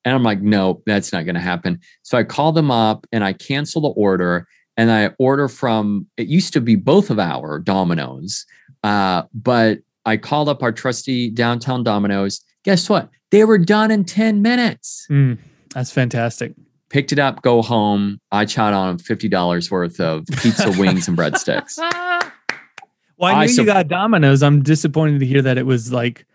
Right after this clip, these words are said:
Speaker 2: sloppy seconds, basically.
Speaker 1: <laughs> Yeah.
Speaker 2: Tried to get
Speaker 1: Nor-
Speaker 2: Papa John's first.
Speaker 1: No, normally it's not sloppy seconds. Normally it's our, you know, my go-to, used to be our
Speaker 2: No, it's,
Speaker 1: go-to.
Speaker 2: it, it's the go-to still. It's just I have not had good luck where I've moved.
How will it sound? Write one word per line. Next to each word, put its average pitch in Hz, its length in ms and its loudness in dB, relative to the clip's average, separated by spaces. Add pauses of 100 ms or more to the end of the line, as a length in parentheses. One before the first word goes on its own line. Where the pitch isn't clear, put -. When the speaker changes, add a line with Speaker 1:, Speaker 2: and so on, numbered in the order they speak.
(480)
Speaker 2:
sloppy 147 360 0
seconds, 139 440 -2
basically. 113 500 -8 (160)
Speaker 1:
<laughs> 165 120 6
Yeah. 220 220 6 (440)
Speaker 2:
Tried 175 200 2
to 170 60 2
get 160 80 6
Speaker 1:
Nor- 196 140 2
Speaker 2:
Papa 151 260 0
John's 156 340 2
first. 110 340 -8 (200)
Speaker 1:
No, 170 220 4
normally 311 520 4
it's - 160 -6
not 202 240 -2
sloppy 110 380 -2
seconds. 87 560 -8
Normally 175 300 2
it's 156 180 -2
our, 131 280 0 (200)
you 120 140 0
know, 104 120 2
my 110 240 0
go-to, 110 380 -2
used 107 320 -2
to 113 60 -8
be 107 140 4
our 104 160 2
Speaker 2:
No, 98 260 0
it's, 135 100 -4
Speaker 1:
go-to. 87 220 -2 (100)
Speaker 2:
it, 160 180 -2
it's 165 220 -6
the 180 80 -6
go-to 156 460 0
still. 131 400 -2
It's 117 180 -4
just 127 220 -2
I 127 120 0
have 127 120 0
not 127 320 0
had 123 200 -2
good 120 140 -2
luck 113 240 -4
where 117 160 -2
I've 110 100 -8
moved. 113 480 -6